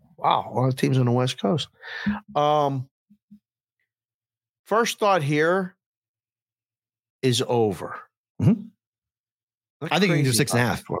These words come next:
Speaker 1: this one.
Speaker 2: I, I think, I think you can lay six and a half.
Speaker 1: Yeah, I, I say, I, I'd say bet it, but I'm not, I'm not in love with this.
Speaker 2: Okay. Uh, the Vegas Golden Knights tonight against Calgary.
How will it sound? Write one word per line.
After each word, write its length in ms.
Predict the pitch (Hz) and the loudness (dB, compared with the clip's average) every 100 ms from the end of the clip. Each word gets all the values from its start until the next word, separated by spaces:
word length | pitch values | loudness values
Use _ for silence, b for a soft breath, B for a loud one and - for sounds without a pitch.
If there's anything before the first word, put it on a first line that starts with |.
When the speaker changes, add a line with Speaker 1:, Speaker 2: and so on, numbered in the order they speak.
| - | -4
Speaker 1:
this 100 | 143 | -2
one. 120 | 123 | 0
Speaker 2:
I, 40 | |
I 40 | 127 | 2
think, 140 | 185 143 123 | 2 2 0
I 40 | |
think 160 | 143 160 | 2 2
you 60 | |
can 80 | 113 | 2
lay 100 | 113 | 2
six 180 | 123 - | 0 0
and 60 | 85 | 0
a 40 | |
half. 160 | 98 127 | -2 -2
Speaker 1:
Yeah, 420 | 139 139 139 135 - - | 0 2 0 -2 -8 -6
I, 140 | 131 - - | -6 -2 -2
I 60 | |
say, 380 | 143 - 156 127 131 | 0 2 2 0 -2
I, 160 | 143 - | -2 0
I'd 180 | 147 151 | -2 0
say 240 | - 185 | 0 0
bet 380 | 160 127 127 135 | 0 0 0 2
it, 220 | 170 165 _ | 0 -2 _
but 220 | 120 107 - | -2 -2 -4
I'm 180 | 113 120 | -2 0
not, 300 | 131 135 - _ | 0 0 -2 _
I'm 120 | 110 117 | -4 0
not 260 | 135 - - | 0 -2 -4
in 180 | 131 123 | 0 0
love 220 | 120 120 | 2 2
with 160 | 104 95 | 0 -2
this. 380 | 92 87 - - - - | -2 0 0 -4 -10 -2
Speaker 2:
Okay. 160 | 160 196 - _ _ _ _ _ _ - - | -2 -2 -10 _ _ _ _ _ _ -12 -6
Uh, 360 | 110 120 104 98 - | -2 0 0 -2 -4
the 160 | 117 120 | -2 0
Vegas 300 | 123 170 190 | 0 0 0
Golden 220 | 165 151 | 0 2
Knights 280 | 151 107 - | 0 0 -2
tonight 320 | 127 131 113 | 0 0 0
against 240 | 110 101 | 0 0
Calgary. 480 | - 117 98 82 65 | 2 0 2 -2 -4